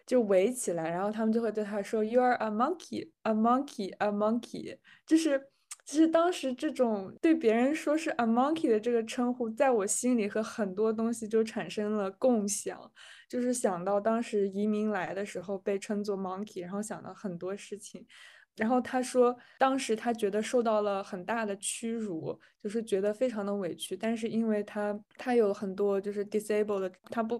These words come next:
他没有办法一个人去打赢四五个人。等到他慢慢长大了之后，他又渐渐地意识到，就是人不希望被称作 a monkey，或者是人不希望被称作这种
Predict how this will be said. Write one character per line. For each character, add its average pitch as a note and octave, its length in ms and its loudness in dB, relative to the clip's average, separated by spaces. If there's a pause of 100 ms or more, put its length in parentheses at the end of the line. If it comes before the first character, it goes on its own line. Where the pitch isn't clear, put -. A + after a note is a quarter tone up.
他 A#3+ 160 -2
没 A3 220 4
有 G#3+ 140 4
办 A3 260 0
法 G#3 180 -4 (320)
一 G#3+ 140 0
个 A#3 80 6
人 G#3+ 160 4
去 A3 140 -2
打 F3+ 200 0
赢 E3+ 160 -4
四 F#3+ 280 -4
五 F3+ 160 0
个 F#3 120 -2
人。 F#3 320 -6 (400)
等 G3 140 -2
到 G#3+ 140 2
他 A3+ 120 -6
慢 B3 160 2
慢 A#3 240 2
长 F3+ 240 -2
大 G#3+ 200 -2
了 G3+ 100 0
之 G#3 220 -4
后， A3 360 -2 (200)
他 A#3 160 -2
又 A3+ 120 4
渐 A#3 240 0
渐 A3+ 140 0
地 G#3+ 80 0
意 A3+ 140 -2
识 G#3+ 180 -4
到， F#3+ 320 -2
就 F#3+ 140 -6
是 F#3 360 -4
人 G3+ 300 2
不 B3+ 100 -6
希 B3 200 0
望 A#3 200 2
被 G#3+ 160 4
称 A3 280 0
作 G#3+ 140 0
a G3 120 -8
monkey， G3 560 -4
或 A3 180 -2
者 G#3 80 0
是 G#3+ 160 -2
人 F#3+ 240 -4
不 A3+ 120 -4
希 A3+ 200 0
望 G#3+ 220 2
被 G#3+ 160 0
称 G#3+ 260 -2
作 G#3+ 220 0
这 G#3 140 -4
种 G#3 340 -10